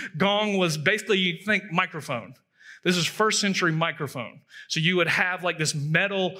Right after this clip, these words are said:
or brass kind of thing where a speaker or someone who was delivering a public oration would speak into, and you, you could hear it.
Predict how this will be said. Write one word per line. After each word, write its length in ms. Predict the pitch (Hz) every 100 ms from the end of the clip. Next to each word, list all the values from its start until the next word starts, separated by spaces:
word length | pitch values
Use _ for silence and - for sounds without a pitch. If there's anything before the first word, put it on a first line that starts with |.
| -
or 100 | 143
brass 800 | 131 131 156 180 185 180 180 - - -
kind 180 | - 160
of 80 | 139
thing 380 | - 180 175 165
where 240 | 160 147
a 180 | 143 135
speaker 640 | - - 190 190 190 180 151
or 60 | 143
someone 300 | 190 170 160
who 80 | 160
was 100 | 131
delivering 580 | 151 156 175 180 175
a 60 | 139
public 500 | - 180 165 165 -
oration 640 | 143 147 180 180 180 156 - - 214
would 160 | 147
speak 420 | - - 214 202 202
into, 580 | 175 170 180 165 156 - - -
and 200 | 151 151
you, 300 | 156 160 170
you 200 | 180 160
could 160 | 151 123
hear 240 | 139 120
it. 140 | 92